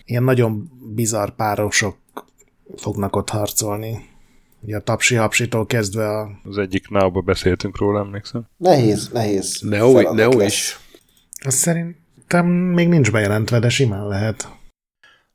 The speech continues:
Speaker 2: Aztán lesz új, ö, Saints Row, új Plague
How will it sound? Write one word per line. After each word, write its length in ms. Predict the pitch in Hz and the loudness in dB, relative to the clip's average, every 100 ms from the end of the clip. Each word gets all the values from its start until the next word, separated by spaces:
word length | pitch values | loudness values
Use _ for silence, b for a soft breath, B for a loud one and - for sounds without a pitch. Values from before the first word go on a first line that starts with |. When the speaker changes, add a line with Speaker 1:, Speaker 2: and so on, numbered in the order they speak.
| _ | _
Speaker 2:
Aztán 400 | 120 117 - 117 | -6 -6 -2 0
lesz 220 | 113 - | 0 -4
új, 260 | 113 104 101 | -2 0 0
ö, 360 | 101 95 92 90 | 0 0 -2 -6
Saints 680 | - - - 120 127 120 - | -8 -10 -2 0 0 -4 -2
Row, 320 | 113 110 107 - _ | 2 2 0 -4 _
új 340 | - 104 92 87 - _ _ - | -12 -6 -6 -6 -10 _ _ -8
Plague 300 | 107 107 | -2 -2